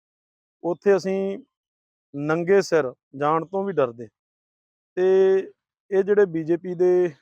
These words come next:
ਲੀਡਰ ਨੇ, ਹੰਸਰਾਜ ਜਿਹੜਾ, ਅ, ਅ, ਵੋਟਾਂ ਮੰਗਣ ਲਈ ਆ ਰਿਹਾ, ਤੇ ਅੱਜ ਜਿਹੜਾ ਫਰੀਦਕੋਟ 'ਚ ਇੱਕ ਸੁਖਮਨੀ ਸਾਹਿਬ ਦਾ ਪਾਠ ਕਰਾਇਆ ਗਿਆ ਹੈ,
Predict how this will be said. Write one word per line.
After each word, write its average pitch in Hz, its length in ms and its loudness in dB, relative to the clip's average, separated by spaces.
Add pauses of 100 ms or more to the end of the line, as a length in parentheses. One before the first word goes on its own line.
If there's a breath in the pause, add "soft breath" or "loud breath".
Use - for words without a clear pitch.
ਲੀਡਰ 147 340 -8
ਨੇ, 143 220 -8 (960)
ਹੰਸਰਾਜ 165 460 0
ਜਿਹੜਾ, 170 320 2
ਅ, 143 540 -8 (680)
ਅ, 147 160 -8
ਵੋਟਾਂ 156 340 -4
ਮੰਗਣ 160 280 -2
ਲਈ 165 140 -2
ਆ 143 180 2
ਰਿਹਾ, 147 200 -4 (220)
ਤੇ 170 100 -8 (160)
ਅੱਜ 170 140 -2
ਜਿਹੜਾ 208 280 2
ਫਰੀਦਕੋਟ 170 480 -2
'ਚ - 100 -12
ਇੱਕ 170 480 0
ਸੁਖਮਨੀ 160 320 -6
ਸਾਹਿਬ 185 180 -2
ਦਾ 196 120 0
ਪਾਠ 139 220 2
ਕਰਾਇਆ 131 340 0
ਗਿਆ 120 300 -8
ਹੈ, 165 60 -20